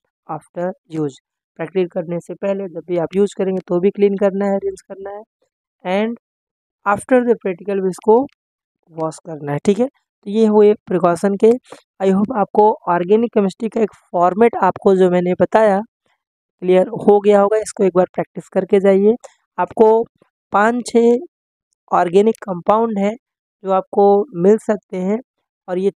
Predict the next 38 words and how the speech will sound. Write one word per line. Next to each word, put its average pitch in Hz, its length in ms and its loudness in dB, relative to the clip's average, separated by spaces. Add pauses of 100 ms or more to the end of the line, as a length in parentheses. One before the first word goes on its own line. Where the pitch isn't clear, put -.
छः 240 240 0
नंबर 226 300 2
का 220 160 0
practical 196 440 -2
होता 196 280 -2
है, 202 140 -2 (520)
इसको 196 220 -2
आप 190 180 0
अच्छे 185 260 -2
से 220 220 4 (1400)
प्रिपेयर, 202 360 0
प्रिपेयर 190 580 -2
करके 185 300 2
जाइए। 202 320 4 (640)
और 165 60 -8
channel 233 380 0
पे 233 160 0
अगर 196 280 -2
आप 185 80 -4 (100)
नए 196 240 -2
हैं, 226 180 -6
तो 220 60 -6
channel 190 300 -2
को 180 120 0
like, 175 360 0
share, 208 180 -6
subscribe 180 520 -4
ज़रूर 180 400 -2
करें, 220 320 -6 (400)
Bell 214 240 2
icon 202 340 2
को 202 100 2
भी 190 120 6
press 196 260 0
करें, 214 260 0 (460)
ताकि 196 260 -2
आने 220 340 2
वाली 214 220 2